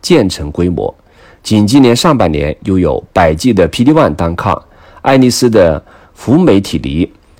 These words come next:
信达生物、达优酮、绿叶制药、力士的明多日透皮贴剂、沃森生物的十三届肺炎球菌多糖结合疫苗、博安生物的博优诺等产品实现了对外授权。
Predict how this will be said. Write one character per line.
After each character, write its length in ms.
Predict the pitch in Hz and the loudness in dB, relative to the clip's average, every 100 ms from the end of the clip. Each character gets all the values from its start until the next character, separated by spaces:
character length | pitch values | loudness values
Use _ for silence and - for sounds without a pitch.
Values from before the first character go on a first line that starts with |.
| _ | _
信 300 | - 208 165 | -2 2 2
达 180 | 92 87 | 2 0
生 260 | 98 117 | 0 0
物、 240 | 131 127 - _ _ _ | 2 2 0 _ _ _
达 160 | - 101 | -2 2
优 120 | 143 165 | 2 0
酮、 340 | - 78 87 - _ _ - | -4 -6 -6 -10 _ _ -6
绿 240 | 131 156 | 0 4
叶 100 | 113 | 4
制 200 | 90 107 | 2 2
药、 300 | 113 92 - - | 2 2 -2 -6
力 200 | - 170 | -4 -2
士 180 | 113 110 | 0 -2
的 320 | 90 80 69 - | 0 -2 -4 -4
明 200 | 92 127 | -2 2
多 160 | 165 | 2
日 240 | 165 160 - | 2 0 -2
透 180 | - 117 | -4 -4
皮 180 | - - | -4 -4
贴 160 | 117 | 0
剂、 320 | 123 151 - - _ _ - - | 0 0 -4 -6 _ _ -16 0
沃 160 | 165 | 2
森 180 | 139 135 | 4 2
生 240 | 135 135 139 | 2 2 2
物 140 | 113 | 0
的 280 | 87 80 73 _ | 2 0 -2 _
十 200 | - 113 | -6 -4
三 240 | 123 156 | 0 0
届 280 | 156 160 104 | 2 2 2
肺 220 | 87 - | 0 0
炎 200 | 156 92 | 2 2
球 200 | 92 80 | -2 -4
菌 280 | 82 107 113 - | -4 0 -2 -2
多 160 | 165 180 | 0 0
糖 260 | - 85 | -2 -6
结 200 | 90 85 | -4 -2
合 100 | 95 | 0
疫 160 | 110 104 | 0 0
苗、 280 | 71 50 - _ _ _ _ - - | -2 -4 -8 _ _ _ _ -20 -14
博 160 | - 107 | -2 2
安 140 | 135 | 4
生 200 | 131 135 | 2 2
物 140 | 135 107 | 2 2
的 320 | 87 78 58 _ _ | 2 0 -2 _ _
博 160 | - 101 | 0 4
优 140 | 156 | 6
诺 280 | 175 190 143 - | 6 2 0 -4
等 240 | 92 78 | -8 -6
产 240 | 76 80 98 | -8 -6 -6
品 180 | 92 - | -6 -10
实 160 | - | -8
现 180 | 92 104 | -4 -2
了 160 | 82 65 | -2 -4
对 180 | - 135 | 0 2
外 160 | 80 | 2
授 180 | 76 78 | -2 -8
权。 220 | 67 - | -10 -14